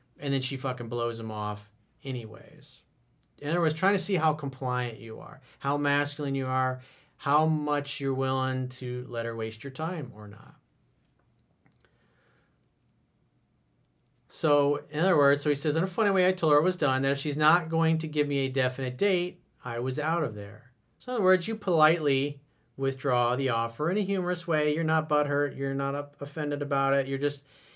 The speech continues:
if you got several people you're trying to fit in your own schedule 'cause you're busy yourself, then you're not gonna leave your only one or two nights open for her to jerk you around.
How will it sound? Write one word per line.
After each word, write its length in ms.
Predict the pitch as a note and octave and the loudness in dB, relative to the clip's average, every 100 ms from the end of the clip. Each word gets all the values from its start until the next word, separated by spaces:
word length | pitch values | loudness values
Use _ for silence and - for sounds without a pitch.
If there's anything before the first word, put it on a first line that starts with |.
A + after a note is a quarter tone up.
| _ _ _ | _ _ _
if 160 | C#3 C3+ | -6 -2
you 80 | |
got 360 | F3+ G3+ F#3 - | 4 4 4 0
several 300 | - F#3 F3+ | 2 4 4
people 280 | F3 F3 D#3+ | 2 0 0
you're 100 | D#3+ | 0
trying 260 | D#3+ E3+ | 0 0
to 60 | D#3+ | 0
fit 180 | E3 E3+ | 0 0
in 120 | D#3+ | 2
your 180 | D3 C#3+ | 2 2
own 200 | F#3 C#4 | 2 0
schedule 420 | - C#3 C3 C#3 | 2 2 2 0
'cause 260 | C3+ B2+ B2 | -2 -4 -2
you're 140 | F#3+ | -2
busy 380 | E3 B2 B2+ B2 | 0 0 -2 -6
yourself, 1000 | B2 A#2 A#2 - - A#3 F3 C#3 E3 - _ _ _ _ _ _ _ | -8 -12 -10 -8 -2 0 2 2 -2 -10 _ _ _ _ _ _ _
then 440 | D3 D3+ D3 D3 D3 | -4 2 2 2 0
you're 180 | D3 F#3 | 0 2
not 240 | F#3+ F#3 | 2 2
gonna 200 | F3 D#3+ | 2 2
leave 520 | D3+ F#3+ G3 D#3+ C#3+ | 2 0 0 -2 -6
your 260 | C#3+ D3 D3+ | 0 0 0
only 280 | D3+ D#3+ D3+ | 0 2 2
one 220 | C#3 D3 | 2 0
or 80 | C#3+ | 0
two 220 | - D#3 | -2 -4
nights 320 | C#3+ C3+ C3 | 0 -2 -2
open 340 | C3+ F#3 F#3 C#3 | 0 0 0 -4
for 200 | B2+ A#2+ | -4 -2
her 520 | A#2+ B2 B2 B2+ B2 _ _ _ _ _ _ _ _ _ | 0 2 2 0 -4 _ _ _ _ _ _ _ _ _
to 100 | - | -10
jerk 340 | C#3 D3+ D3+ E3 | -2 0 0 0
you 120 | E3+ | -4
around. 540 | F3+ C#4 G#3 - - | -4 -6 -8 -12 -16